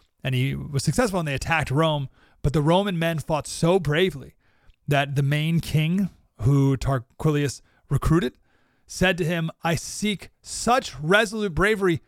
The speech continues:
in the arms of my allies, not in the armies of my enemies." <laughs>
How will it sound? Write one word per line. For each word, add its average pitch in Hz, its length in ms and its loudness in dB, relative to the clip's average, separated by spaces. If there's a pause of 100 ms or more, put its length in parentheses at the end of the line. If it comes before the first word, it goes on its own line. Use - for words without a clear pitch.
(280)
in 185 140 0
the 190 100 0
arms 208 380 0
of 196 80 0
my 170 240 0
allies, 139 720 -2 (380)
not 185 420 2
in 180 140 -2
the 175 120 -2
armies 170 460 0
of 156 140 -2
my 147 180 -2
enemies." 135 680 -6
<laughs> - 40 -20